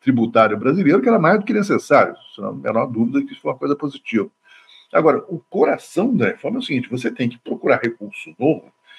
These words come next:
e você procura recurso novo onde ele existe. Quer dizer, na D C, na população em geral, que já tá no limite, quer dizer, já passou do limite. Então, você tem que buscar realmente em quem ganha muito dinheiro, quer dizer, quem tem muito dinheiro e quem ganha muito dinheiro. E o governo tentou,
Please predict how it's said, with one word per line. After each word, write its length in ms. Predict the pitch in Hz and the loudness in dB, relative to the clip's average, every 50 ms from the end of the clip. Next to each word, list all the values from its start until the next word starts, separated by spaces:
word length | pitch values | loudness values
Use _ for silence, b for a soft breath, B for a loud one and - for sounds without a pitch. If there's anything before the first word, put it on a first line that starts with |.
| b b | b b
e 80 | - - | -6 -4
você 140 | - - - | -2 -4 -4
procura 360 | - 240 - - 180 180 170 | -4 -6 -6 -4 -2 -2 -2
recurso 320 | 170 - 123 113 - - | -2 -2 -4 -6 -6 -2
novo 260 | 120 113 117 143 160 | -2 -2 0 0 0
onde 120 | 180 180 214 | 0 0 2
ele 120 | 220 247 | 2 4
existe. 680 | 262 214 127 98 131 180 - - - - - - - - _ b b b b b b _ | 2 2 2 2 2 2 2 0 -2 -6 -8 -8 -8 -14 _ b b b b b b _
Quer 60 | 98 | -6
dizer, 180 | 98 113 110 104 | -4 -4 0 2
na 160 | 123 127 131 | 4 4 4
D 160 | 131 175 196 | 4 2 0
C, 260 | 196 - - 123 139 147 | -2 0 2 4 4 4
na 120 | 170 190 | 2 0
população 560 | 190 - 196 - 214 202 156 127 - 120 110 | -2 -4 -6 0 2 2 2 2 0 -2 0
em 60 | 113 | 0
geral, 480 | 131 165 196 196 151 120 123 135 - - | 2 2 4 4 6 6 4 4 2 -2
que 120 | - 120 | -6 -6
já 140 | 113 - - | -6 -6 -4
tá 140 | - 190 185 | -2 -2 -2
no 120 | 190 247 | 0 2
limite, 540 | 269 277 254 220 170 170 - 226 - - - B B B B B B B B B | 2 4 4 4 4 2 0 -4 -10 -12 -14 B B B B B B B B B
quer 60 | - 104 | -6 -4
dizer, 120 | 104 95 | -4 -2
já 140 | - 120 - | -2 -2 -2
passou 360 | - - - - - 160 165 | -2 -4 -6 0 2 2 2
do 120 | 135 117 | 4 2
limite. 440 | 98 92 - - - - - - - _ _ _ _ _ _ _ _ | 0 -2 -4 -8 -10 -10 -12 -12 -20 _ _ _ _ _ _ _ _
Então, 160 | _ 110 98 | _ -6 -4
você 120 | 98 110 107 | -4 -2 2
tem 120 | 135 131 | 4 4
que 60 | 131 | 4
buscar 420 | 127 160 156 - - 131 117 127 175 | 4 2 0 2 2 4 4 6 6
realmente 440 | 226 220 220 208 190 165 175 - 208 | 6 4 4 4 4 4 2 2 0
em 60 | 196 | 0
quem 200 | 196 - 226 214 | 2 4 4 6
ganha 220 | 156 151 160 156 135 | 6 6 6 6 6
muito 160 | 123 117 98 | 4 2 2
dinheiro, 420 | 98 98 98 110 95 90 87 - _ _ | -2 -4 -2 -2 -2 -2 -2 -4 _ _
quer 60 | 92 | -20
dizer, 160 | 92 - - | -20 -20 -8
quem 180 | _ 135 127 120 | _ 0 0 0
tem 300 | - 120 - 165 185 190 | 0 2 2 4 4 4
muito 300 | 190 185 185 175 165 160 | 2 2 0 -4 -4 -4
dinheiro 280 | 165 170 160 165 170 | -2 0 0 0 0
e 40 | 180 | 0
quem 180 | 170 185 190 185 | -2 -2 -2 0
ganha 260 | 175 196 190 185 185 | 2 2 2 2 0
muito 200 | 190 190 190 190 | 0 -2 -2 -2
dinheiro. 480 | 196 214 190 185 175 147 117 - - - b b b b b b b - | 0 2 4 6 6 6 4 2 -2 -8 b b b b b b b -14
E 60 | 427 | -4
o 40 | 427 | 0
governo 240 | 269 - 135 139 | 2 2 2 2
tentou, 540 | 139 302 320 277 - - 214 254 - - - | 2 0 -2 2 2 4 4 4 2 0 -4